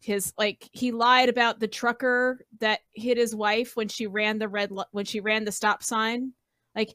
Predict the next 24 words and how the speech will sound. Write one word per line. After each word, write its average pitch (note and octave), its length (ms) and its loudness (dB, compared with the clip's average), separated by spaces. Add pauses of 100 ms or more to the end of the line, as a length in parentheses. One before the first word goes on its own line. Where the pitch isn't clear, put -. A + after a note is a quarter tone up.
he - 160 -4
told A#3 220 2
everybody A3+ 320 4
that A#3 160 0
the G#3+ 60 -8
truck A3+ 240 -4
driver A3+ 280 0
was G3+ 180 -2
drunk F#3+ 380 -2
and A3 80 -2
he G3 80 -2
wasn't. G3+ 540 -2
I G#3+ 40 -2
mean, G#3+ 180 0
he A3 100 -2
just A3+ 180 -4
destroyed G#3+ 440 -2
that A3 140 -2
man's G3 220 -2
life. A#3 160 0 (320)
He F#4 160 4
has A4+ 140 4
lied C4 320 6
about C4+ 160 4